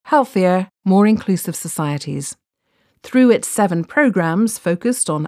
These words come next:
equity and healthcare, socioeconomic equity and racial equity, the Atlantic Fellowships offer committed leaders from around the world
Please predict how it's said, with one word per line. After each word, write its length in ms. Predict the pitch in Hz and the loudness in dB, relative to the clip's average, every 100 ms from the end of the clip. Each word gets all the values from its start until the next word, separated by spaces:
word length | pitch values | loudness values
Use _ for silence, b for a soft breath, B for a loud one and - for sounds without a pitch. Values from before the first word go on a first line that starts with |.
| - | -4
equity 460 | 214 - 196 170 156 | -4 -2 -4 -2 -4
and 140 | 151 | -6
healthcare, 640 | - - - - 196 190 - _ | -2 -2 -2 -4 -2 -2 -4 _
socioeconomic 1000 | - 339 339 294 247 - 226 226 339 185 185 | -8 -4 -2 0 0 0 0 0 0 0 -4
equity 560 | 175 190 208 254 254 | -6 -6 -4 -4 -4
and 200 | 165 160 | -6 -6
racial 400 | 151 277 320 175 | -2 -2 -2 -4
equity, 480 | 160 - 165 175 180 _ _ | -4 -6 -4 -4 -4 _ _
the 100 | 175 | -2
Atlantic 340 | 180 262 254 202 | 2 2 0 -2
Fellowships 560 | 403 370 - 247 - | 0 0 0 -2 0
offer 240 | 247 - 240 | -2 0 -2
committed 640 | - 294 320 330 240 170 | 0 2 2 2 -2 -2
leaders 400 | 165 160 160 156 | -2 0 -2 -4
from 220 | - 156 | -6 -4
around 360 | 147 151 190 262 | -2 0 2 2
the 80 | 302 | 4
world 440 | 202 190 190 | 2 2 0